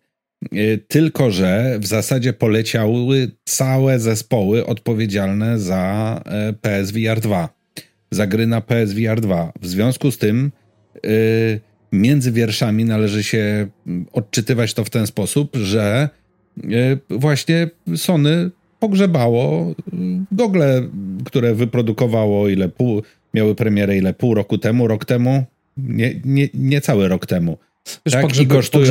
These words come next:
Speaker 2: pogrzeby-,
Speaker 1: niecałe
Speaker 2: pogrzebywania bym się
Speaker 1: trzy tysie, nie?
Speaker 2: Pogrzebywania bym się jeszcze nie doszukiwał, zwłaszcza na to, że przecież, e, s-, zanim ogłoszono zwolnienia w Sony,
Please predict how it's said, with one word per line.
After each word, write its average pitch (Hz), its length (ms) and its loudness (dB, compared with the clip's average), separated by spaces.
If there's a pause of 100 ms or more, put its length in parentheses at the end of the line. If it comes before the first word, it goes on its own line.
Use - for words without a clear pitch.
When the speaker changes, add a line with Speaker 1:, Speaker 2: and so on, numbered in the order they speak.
(100)
Speaker 2:
pogrzeby-, 127 140 4
Speaker 1:
niecałe 127 260 4
Speaker 2:
pogrzebywania 165 360 4
bym 151 140 2
się 160 60 6
Speaker 1:
trzy 151 100 0
tysie, 90 320 0
nie? 95 220 0 (480)
Speaker 2:
Pogrzebywania 147 640 0
bym 143 140 -2
się 151 100 -2
jeszcze 143 220 -2
nie 139 80 2
doszukiwał, 127 640 0 (320)
zwłaszcza 135 380 -2
na 139 60 2
to, 135 120 0
że 120 140 0
przecież, 120 480 -4
e, 104 360 0
s-, - 200 -6 (180)
zanim 113 500 0
ogłoszono 101 640 -2
zwolnienia 104 520 -2
w 98 60 -10
Sony, 101 340 -4